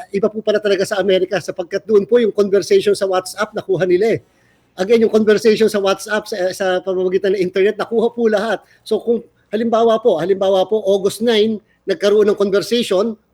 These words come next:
ah, two thousand twenty, ah, two thousand, ah, sixteen, nagkaroon ng conversation, yung mga opisyal daw po ng kam-, kumpanya.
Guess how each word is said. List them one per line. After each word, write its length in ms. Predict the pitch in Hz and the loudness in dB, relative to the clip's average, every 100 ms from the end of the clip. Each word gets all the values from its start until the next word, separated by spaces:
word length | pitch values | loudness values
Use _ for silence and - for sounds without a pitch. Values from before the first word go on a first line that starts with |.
| _ | _
ah, 240 | 175 175 | -6 -4
two 160 | 202 196 | -4 -2
thousand 400 | 190 190 202 185 | -2 0 -2 0
twenty, 720 | 196 190 - 202 190 190 190 | 0 0 -2 -2 0 2 2
ah, 240 | 180 175 180 | 0 -2 -6
two 160 | 202 208 | -6 -2
thousand, 640 | 202 196 214 196 196 185 160 _ _ | -2 0 0 0 0 -2 -4 _ _
ah, 160 | 180 180 | -6 -4
sixteen, 400 | 226 - 277 220 | -6 -4 -2 0
nagkaroon 240 | 208 208 | 0 0
ng 80 | 208 | 0
conversation, 640 | 208 202 208 214 190 226 208 | -2 -2 -2 2 2 2 0
yung 160 | 185 | 0
mga 160 | 185 185 | 0 -4
opisyal 320 | 180 185 175 | -4 -4 -2
daw 160 | 185 185 | -2 0
po 160 | 202 | 0
ng 320 | 185 180 170 - _ _ | 0 -2 -4 -6 _ _
kam-, 240 | 185 170 | -10 -4
kumpanya. 560 | 196 196 226 269 180 | -4 -2 -2 0 -2